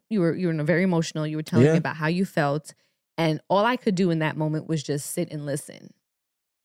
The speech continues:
Speaker 1: You know, I feel like we both had that desire to want to fix whatever's
Speaker 2: Yeah, absolutely.
Speaker 1: broken in each
Speaker 2: Absolutely,
Speaker 1: other.
Speaker 2: yeah.
Speaker 1: And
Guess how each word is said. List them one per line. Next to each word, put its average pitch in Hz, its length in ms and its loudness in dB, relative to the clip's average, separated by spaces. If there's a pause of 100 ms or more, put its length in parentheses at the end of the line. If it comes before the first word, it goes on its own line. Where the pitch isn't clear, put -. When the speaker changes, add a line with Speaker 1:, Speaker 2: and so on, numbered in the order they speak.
(240)
Speaker 1:
You 185 60 2
know, 143 220 -4 (260)
I 185 60 0
feel 190 180 0
like 165 120 0
we 185 100 -2
both 175 260 0
had 165 180 -4
that 165 200 -2
desire 156 420 -2
to 156 100 -2
want 156 380 -4
to 170 160 -8
fix - 640 -6
whatever's 185 300 6
Speaker 2:
Yeah, 117 100 6
absolutely. 160 480 4
Speaker 1:
broken 220 220 0
in 220 100 -2
each 220 80 0
Speaker 2:
Absolutely, 180 340 6
Speaker 1:
other. 165 120 4
Speaker 2:
yeah. 113 320 4 (140)
Speaker 1:
And 170 380 2